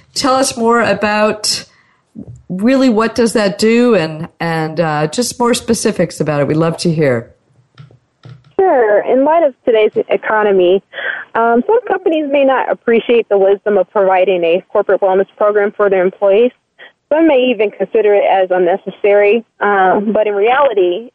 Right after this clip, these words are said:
Speaker 2: investing in a health promotion program can be one of the best decisions a business owner could ever make.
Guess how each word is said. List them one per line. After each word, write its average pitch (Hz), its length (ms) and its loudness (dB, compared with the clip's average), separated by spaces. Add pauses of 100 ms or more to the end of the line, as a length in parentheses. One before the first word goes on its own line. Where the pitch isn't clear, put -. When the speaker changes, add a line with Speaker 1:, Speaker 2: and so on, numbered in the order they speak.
Speaker 2:
investing 220 480 0
in 202 140 2
a 185 80 0
health 214 240 0 (100)
promotion 190 380 0
program 185 400 -2
can 208 160 -2
be 190 140 0
one 185 160 0
of 175 80 -2
the 190 80 -2
best 180 340 -2
decisions 180 540 0
a 170 60 -2
business 175 420 -2
owner 175 260 0
could - 160 -4
ever 180 320 0
make. 185 340 0